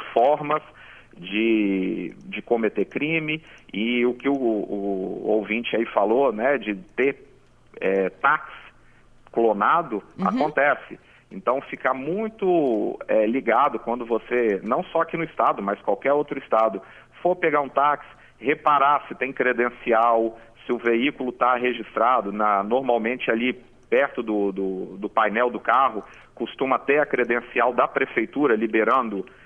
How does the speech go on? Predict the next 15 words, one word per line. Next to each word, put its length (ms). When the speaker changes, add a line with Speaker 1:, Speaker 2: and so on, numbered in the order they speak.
Speaker 1:
aquele 380
veículo 500
de 80
trabalhar. 920
Se 80
você 240
não 180
encontrou 800
taxímetro, 1040
se 60
você 300
não 160
encontrou 420
essa 180
credencial, 920